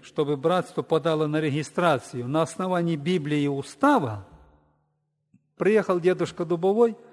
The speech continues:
и запутал братьев. И до тысяча девятьсот восемьдесят восьмого года не могли разобраться ни церковь, ни служители, что за регистрация. Мучились.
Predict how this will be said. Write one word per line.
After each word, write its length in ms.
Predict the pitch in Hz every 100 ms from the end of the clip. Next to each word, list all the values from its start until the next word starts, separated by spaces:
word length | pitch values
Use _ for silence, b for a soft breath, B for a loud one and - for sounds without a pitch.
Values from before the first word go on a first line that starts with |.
| b b _
и 80 | 208
запутал 560 | 202 226 - 135 131 113
братьев. 460 | 110 104 - 143 123 _ _ _ _ _ _ _ _ b b b b b b b -
И 100 | 220
до 160 | 226 254
тысяча 440 | 311 302 - 269
девятьсот 500 | 233 262 - 269 -
восемьдесят 600 | 226 247 240 208 220 208
восьмого 520 | 208 196 202 202 196
года 360 | 185 311 214 156
не 140 | 185
могли 320 | 254 196 240
разобраться 680 | 247 208 208 202 208 - 220
ни 140 | 214
церковь, 480 | 214 302 311 262 247
ни 80 | 226
служители, 640 | - 254 180 151 156 135
что 300 | 127 - 294
за 120 | 240
регистрация. 880 | 262 220 233 - 127 113 - 117 98 - _ _ _ _ _ _ _ _ _ _ _ _ _ _
Мучились. 880 | 147 185 294 254 - 117 107 -